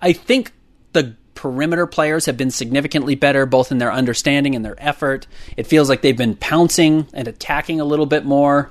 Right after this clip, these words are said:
uh, off the, or, or high on the dribble. Their pickup points, which Quinn Snyder's talked about quite a bit, have certainly helped. So I think a lot of Rudy is, is some of the same stuff we've seen traditionally. His block shots are up, you know, uh, they're a career high right now,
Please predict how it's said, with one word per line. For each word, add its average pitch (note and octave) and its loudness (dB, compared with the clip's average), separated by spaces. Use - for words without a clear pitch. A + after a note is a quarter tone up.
uh, B2+ 2
off C#3 0
the, C3 4
or, C3+ 2
or B2+ 2
high D3 0
on C#3+ 0
the C#3 0
dribble. C3+ 0
Their A#2 -2
pickup C3 -2
points, C#3+ 2
which - -10
Quinn C#3 -2
Snyder's C3 0
talked B2+ -2
about B2 0
quite B2 2
a B2 -2
bit, A#2+ 0
have C#3 -4
certainly C#3+ 0
helped. A#2 -2
So A#2 -2
I D3+ 0
think G#3+ -2
a E3+ 4
lot C3 2
of C3+ -4
Rudy C3+ 4
is, A#2+ -2
is B2 -8
some C#3 0
of B2+ -2
the A#2+ -6
same A#2 -4
stuff G#2+ -4
we've A#2+ -4
seen A#2 0
traditionally. A#2 0
His B3 0
block G3 2
shots D#3+ 0
are D3 0
up, D3 -4
you D3 0
know, C3+ -2
uh, B2+ 2
they're B2+ 2
a B2+ 0
career A#2+ -4
high A#2 0
right A#2 -2
now, A#2 -2